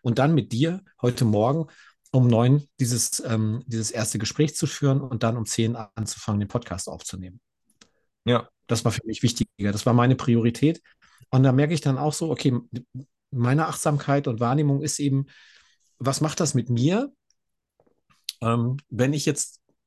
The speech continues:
Speaker 1: beim Fabio bin und die Tassen, die ich aus dem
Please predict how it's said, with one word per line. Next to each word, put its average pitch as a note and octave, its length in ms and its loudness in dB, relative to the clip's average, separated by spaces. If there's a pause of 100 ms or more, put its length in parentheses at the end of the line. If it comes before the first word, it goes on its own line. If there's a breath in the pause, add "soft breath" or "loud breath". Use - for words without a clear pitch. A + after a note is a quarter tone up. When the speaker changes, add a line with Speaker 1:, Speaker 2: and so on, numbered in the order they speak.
(180)
Speaker 1:
beim B2 160 0
Fabio D3 360 2
bin C#3+ 220 0
und - 280 -10
die A#2 260 -2 (300 loud breath)
Tassen, C#3 300 2
die B2+ 80 4
ich B2+ 100 -6
aus - 180 -2
dem A2 340 -2